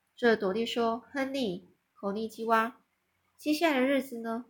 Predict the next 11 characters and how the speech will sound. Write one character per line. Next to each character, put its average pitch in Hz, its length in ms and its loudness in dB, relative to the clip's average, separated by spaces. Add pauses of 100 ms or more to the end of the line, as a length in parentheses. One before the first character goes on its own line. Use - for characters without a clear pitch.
万 254 140 4
次 254 140 -8
郎 196 220 0
几 226 180 -6
乎 220 140 -4
是 214 240 -2
足 - 280 4
不 226 160 2
出 240 240 -2
户 233 280 -2
啊。 - 140 -12